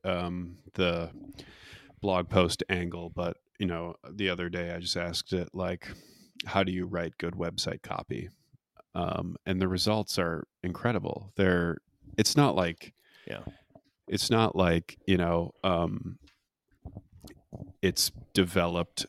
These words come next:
Speaker 1: s-, it's not like it's stuff that isn't already out there, but it's remarkably
Speaker 2: Yeah.
Speaker 1: sifted through and concentrated and extre-, and immediately accessible.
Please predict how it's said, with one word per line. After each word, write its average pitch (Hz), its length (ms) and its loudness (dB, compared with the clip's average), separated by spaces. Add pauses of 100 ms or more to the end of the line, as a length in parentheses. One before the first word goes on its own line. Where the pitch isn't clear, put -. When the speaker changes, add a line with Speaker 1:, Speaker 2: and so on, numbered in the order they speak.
(120)
Speaker 1:
s-, - 320 0 (400)
it's - 200 2
not 110 220 6
like 107 180 0
it's 90 140 0
stuff - 500 0
that 87 220 0
isn't 90 400 0
already 85 480 -2
out - 240 -6
there, 113 340 0 (120)
but 92 120 2
it's - 280 0 (100)
remarkably 90 920 4
Speaker 2:
Yeah. 82 100 0 (360)
Speaker 1:
sifted - 560 4
through 87 540 4
and 87 240 -4
concentrated 85 1000 0
and 87 140 -4
extre-, - 520 -2
and 87 320 -6
immediately 87 520 0
accessible. - 760 -4